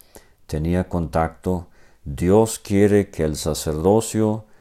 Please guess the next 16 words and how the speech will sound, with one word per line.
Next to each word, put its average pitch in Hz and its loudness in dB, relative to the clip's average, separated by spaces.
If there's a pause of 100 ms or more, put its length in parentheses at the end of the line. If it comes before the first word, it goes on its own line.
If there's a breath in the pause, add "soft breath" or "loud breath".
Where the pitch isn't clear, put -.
(420 soft breath)
eh, 78 -2
mantenga 92 0
al 76 -4
mínimo 117 0 (400)
su - -8
involucración 80 -2 (600 soft breath)
con 82 -2
el 82 -2
luto, 101 -2 (120)
con 76 -6
la 78 -2
muerte, 92 -2 (800 soft breath)
y 95 0
que 87 -4
se 80 -4
mantenga 92 0